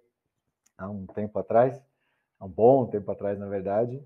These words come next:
Então, eu aprendi lá por conta, eu aprendi a, a, a, a dominar e a gostar por aí. Eu acho que eu sempre tive um dom, talvez, pra idiomas,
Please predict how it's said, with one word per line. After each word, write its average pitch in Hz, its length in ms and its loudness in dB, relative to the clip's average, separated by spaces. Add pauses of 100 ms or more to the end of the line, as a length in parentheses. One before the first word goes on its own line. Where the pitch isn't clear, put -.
(120)
Então, 110 400 -4
eu 110 140 4
aprendi 113 640 -2
lá 120 180 2
por 117 180 -12
conta, 123 580 -6
eu 107 140 -6
aprendi 107 680 -8
a, 104 80 0
a, 95 300 -6 (240)
a, 92 80 -16 (640)
a 101 140 -8
dominar 110 580 -4
e 120 60 0
a 123 60 0
gostar 127 540 0
por 131 160 -2
aí. 110 280 2
Eu 160 120 -4
acho 220 160 -10
que - 60 -16
eu 185 40 -12
sempre 175 280 -14
tive 160 200 -10
um 190 120 -8
dom, 127 380 0
talvez, 110 220 -4
pra 117 120 -6
idiomas, 110 400 -8